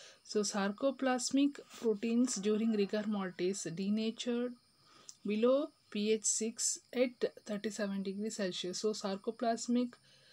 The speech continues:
proteins are highly stable usually, but when there is a P H change up to around six and there is a temperature change of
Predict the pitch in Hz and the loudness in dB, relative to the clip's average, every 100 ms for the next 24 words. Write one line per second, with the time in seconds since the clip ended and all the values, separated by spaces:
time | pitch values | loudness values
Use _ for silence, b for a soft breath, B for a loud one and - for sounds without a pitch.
0 | B _ 208 202 226 233 - 226 196 202 | B _ 0 2 2 -2 0 -2 -2 -2
1 | 202 233 240 - 226 214 220 202 185 196 | 0 0 -2 -2 4 4 4 0 2 0
2 | 190 202 185 202 208 214 226 208 190 196 | 0 -2 -2 -2 -2 -6 -6 -6 -4 -2
3 | 220 233 233 254 247 - 202 226 247 - | -2 -2 -2 -2 -4 -2 0 0 0 -4
4 | - - - B B B - 214 214 247 | -8 -8 -12 B B B 0 2 4 2
5 | 214 - 214 202 _ 254 226 214 214 214 | 0 -6 -10 -12 _ 0 2 2 0 -2
6 | 202 214 240 - - 214 214 220 220 214 | -2 -2 -2 -4 -6 -4 -2 0 0 0
7 | 214 226 214 196 202 214 214 226 214 220 | 0 -2 0 -2 0 -2 0 -4 -2 -4
8 | 214 214 214 | -2 -2 -4